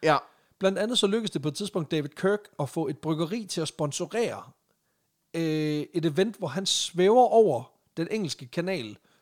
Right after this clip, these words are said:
Speaker 2: på en stor oppuslig kænguru.
Speaker 1: Så det var også sponsoreret af Grimbergen.
Speaker 2: Ja, det er faktisk, jeg tror, det er et andet, det er et andet stort,
Speaker 1: Okay.
Speaker 2: øh, australsk brand. Men han får simpelthen lov til at, at svæve over,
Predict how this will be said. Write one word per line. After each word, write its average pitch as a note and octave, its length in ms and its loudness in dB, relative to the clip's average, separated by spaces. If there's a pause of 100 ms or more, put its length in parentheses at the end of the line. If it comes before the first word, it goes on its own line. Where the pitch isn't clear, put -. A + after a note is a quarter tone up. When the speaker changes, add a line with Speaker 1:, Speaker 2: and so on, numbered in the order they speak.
Speaker 2:
på E3 100 -2
en E3 80 0
stor G#3+ 260 2
oppuslig E3 480 -2
kænguru. F#3+ 540 -2
Speaker 1:
Så - 140 -6
det D3+ 100 -4
var F#3 60 -2
også G3 200 -2
sponsoreret C3 420 -8
af A#2+ 80 -6
Grimbergen. A2+ 560 -8 (120)
Speaker 2:
Ja, G3+ 420 8
det F#3+ 60 8
er F#3 40 8
faktisk, F#3 360 2
jeg E3 100 -4
tror, G3 140 2
det D#3 80 0
er D#3 40 0
et D#3 40 0
andet, D#3+ 260 0 (100)
det E3 60 -2
er D#3 40 0
et D#3+ 80 0
andet F3 220 2
stort, F#3 160 2
Speaker 1:
Okay. C#3+ 340 2
Speaker 2:
øh, D3+ 60 -6 (180)
australsk D3 460 -2
brand. C#3 240 -6 (400)
Men F3+ 60 0
han G#3+ 120 2
får G3 120 -2
simpelthen A#3 280 -2
lov G#3+ 180 4
til G#3+ 360 -4
at, D3 320 2 (120)
at E3+ 80 -4
svæve E3+ 300 0
over, G#3 280 4